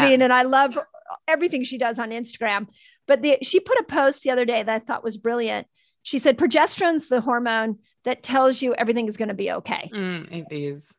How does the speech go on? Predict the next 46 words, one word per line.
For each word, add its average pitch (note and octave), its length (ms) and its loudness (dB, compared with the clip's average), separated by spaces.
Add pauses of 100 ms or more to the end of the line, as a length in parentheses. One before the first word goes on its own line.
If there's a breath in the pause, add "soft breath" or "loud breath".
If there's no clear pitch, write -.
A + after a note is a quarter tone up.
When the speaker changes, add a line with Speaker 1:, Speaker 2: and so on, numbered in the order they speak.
(120)
Speaker 1:
Yeah. D#3 280 -6
Speaker 2:
And D#4+ 160 6
it's E4+ 220 4
really F#4+ 340 4
true. C#4+ 460 4
Well, C4 460 6
Speaker 1:
Mm. D#3 100 -6
Speaker 2:
so C4+ 440 2
if C#4 200 -4
you're C#4+ 100 -2
fasting C#4+ 640 -4
that A3+ 200 -6
week C4 260 -8
before A3+ 680 -2
your G#3+ 160 -4
cycle A#3 400 -4
begins, A3+ 800 -2 (140)
you C#4 160 -2
are A#3+ 320 2
bringing B3+ 500 0
testosterone G#3 960 -4
down. G3+ 540 2 (360 soft breath)
You're A#3 200 -2
not, B3 180 -2
you're D#4+ 140 -4
gonna C#4+ 160 -2
feel - 320 -8
anxious. B3+ 520 -2
You're G3 80 -10
not A#3 300 0
gonna A3 160 -4
feel A3+ 180 -6
like G#3 200 -2
everything's G#3+ 420 -6
okay. G#3 720 -4
And G#3+ 180 -6
then G#3 80 -2
on G#3 160 -2
top G#3 300 -2
of G#3 60 -8
that, G#3 200 0
you're G3 120 -8
gonna G3 180 -6
lose G3 340 -6
your F#3+ 80 -6
cycle. - 600 -6